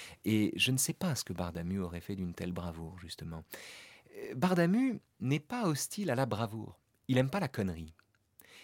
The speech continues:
Il aime pas l'imposture du type qui envoie les autres mourir à sa place. Il aime pas l'imbécile patriote qui sanctifie ou qui sacralise son appartenance à telle région du monde.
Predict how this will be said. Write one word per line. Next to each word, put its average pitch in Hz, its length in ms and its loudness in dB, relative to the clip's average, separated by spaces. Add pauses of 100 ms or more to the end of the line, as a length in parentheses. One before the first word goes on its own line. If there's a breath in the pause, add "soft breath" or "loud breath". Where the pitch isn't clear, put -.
Il 107 120 4
aime 113 140 8
pas 156 120 4
l'imposture 104 760 2
du 85 120 -8
type 110 180 -2
qui 107 80 -2
envoie 92 140 2
les 90 160 0
autres 107 160 -2
mourir 90 240 0
à 85 60 -6
sa - 140 -6
place. 185 520 -8 (460 loud breath)
Il 107 120 4
aime 110 160 4
pas 117 120 0
l'imbécile 107 600 -2
patriote 92 600 -2
qui - 120 -14
sanctifie 90 560 -4
ou 90 60 -2
qui - 160 -12
sacralise 95 500 -4
son 82 180 -6
appartenance 92 640 -2
à 92 40 -12
telle 90 200 -2
région 92 380 -4
du 90 100 -4
monde. 143 360 -4